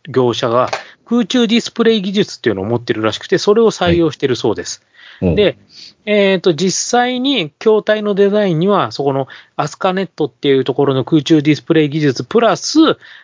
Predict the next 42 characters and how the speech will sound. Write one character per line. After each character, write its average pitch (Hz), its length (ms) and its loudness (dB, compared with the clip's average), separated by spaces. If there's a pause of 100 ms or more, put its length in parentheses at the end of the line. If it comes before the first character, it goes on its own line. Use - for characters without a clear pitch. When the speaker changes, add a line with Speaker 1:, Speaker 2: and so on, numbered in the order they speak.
Speaker 1:
あ 202 100 -2
と、 226 280 0 (240)
横 170 240 0
浜 180 280 -2
に 175 220 0
あ 165 100 2
る 135 120 0
津 - 180 -6
川 190 320 0
っ - 60 -16 (160)
て 104 80 -8
い 92 180 -6
う、 120 280 0 (280)
そ 131 220 -2
の、 120 240 0
キ - 140 -4
ャ - 20 0
ッ - 40 0
シ - 640 -2
ュ 262 80 4
レ 254 160 2
ス 247 320 -2
決 247 260 0
済 240 340 0
端 233 640 -4
末 - 160 -2
を 233 80 2
作 - 240 -2
る 196 100 4
会 175 240 0
社 180 140 -2
が、 226 180 -2 (520)
こ 127 480 0
う、 - 60 -20
ち - 80 -4
ょ - 20 2
っ - 20 -2
と - 100 -8
手 139 140 -2
伝 127 180 -2
っ 120 60 -6
て、 - 320 -4